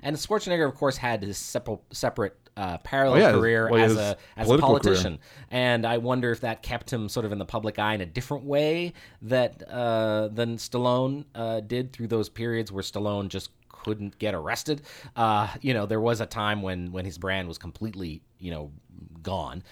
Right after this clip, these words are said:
Speaker 1: Uh, but, uh, but yeah, I don't know the, I don't know the answer to that. I, and, and, uh, maybe it's unfair to compare these two guys, but at this point, when they're both in their seventies,
Speaker 2: <laughs> Yes.
Speaker 1: uh, it's, it's, uh, it's,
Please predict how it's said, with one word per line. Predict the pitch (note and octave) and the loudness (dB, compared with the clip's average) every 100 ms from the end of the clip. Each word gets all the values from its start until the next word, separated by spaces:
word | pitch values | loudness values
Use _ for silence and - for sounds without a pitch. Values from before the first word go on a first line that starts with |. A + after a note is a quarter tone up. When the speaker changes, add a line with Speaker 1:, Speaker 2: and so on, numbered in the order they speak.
| - - | -20 -8
Speaker 1:
Uh, | A2 A#2 A2+ A2+ | 2 4 6 4
but, | A#2 C#3 E3 E3 F3+ | 2 2 2 2 4
uh, | E3 D#3+ D#3 C3+ E2+ | 6 6 4 0 -4
but | - E3 | -6 -2
yeah, | G#3+ G3+ | 0 2
I | F3+ | 2
don't | A3+ G#3+ | 0 2
know | A3+ | 0
the, | G#3 C#3 | 0 -2
I | - | -2
don't | F#3+ F3+ | -2 -2
know | |
the | F3+ F3 | -2 -2
answer | E3+ - | -4 -6
to | C3 | -8
that. | F2+ D2+ C#2+ | -6 -6 -6
I, | F#2+ | -6
and, | G#2 A2+ A2+ | -6 -6 -6
and, | B2 A#2+ A2 | -8 -6 -2
uh, | A2 | -2
maybe | A#2 D3 D#3 | 0 0 0
it's | C#3 | 2
unfair | B2 A2 A2+ A2 | 0 2 2 2
to | F2+ | 0
compare | F#2+ F2 F#2+ F2+ | -6 -4 -2 -2
these | E2 E2 | -2 -6
two | - F#2 | -6 -4
guys, | F2+ D#2+ | -2 -4
but | - F2+ - - - | -6 -10 -12 -18 -10
at | F#2+ | -2
this | C#3+ | -2
point, | C#3+ A#2 F#2+ | -2 -4 -4
when | G2 | -4
they're | G2 | -6
both | E2+ A#2 B2+ | 0 0 0
in | A2+ F#2+ | -4 -4
their | F#2 E2 | -2 -4
seventies, | - G#2 F2 D#2+ C2+ D#2+ - | -2 -2 -2 -4 -8 -8 -4
Speaker 2:
<laughs> | |
Yes. | A#2 - - | -4 -4 -6
Speaker 1:
uh, | F#2+ F2 F2 E2+ E2+ E2+ | 0 2 2 0 -2 -6
it's, | F2 G2 G2 F#2+ - - | -8 -6 -6 -8 -12 -14
it's, | - G#2 F2+ - G#2+ | -10 -10 -10 -8 -2
uh, | F#2+ F2+ F2+ F2+ | -2 -2 -4 -8
it's, | - G#2 - - | -12 -12 -12 -14